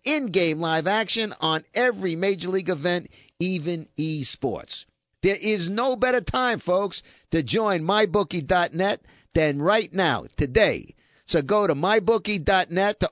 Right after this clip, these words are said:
open an account and start winning. Use promo code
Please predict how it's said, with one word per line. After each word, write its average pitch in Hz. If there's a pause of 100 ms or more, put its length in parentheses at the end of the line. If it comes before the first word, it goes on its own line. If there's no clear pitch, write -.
open 190
an 170
account 180
and 135
start 170
winning. 120 (300)
Use 180
promo 196
code 95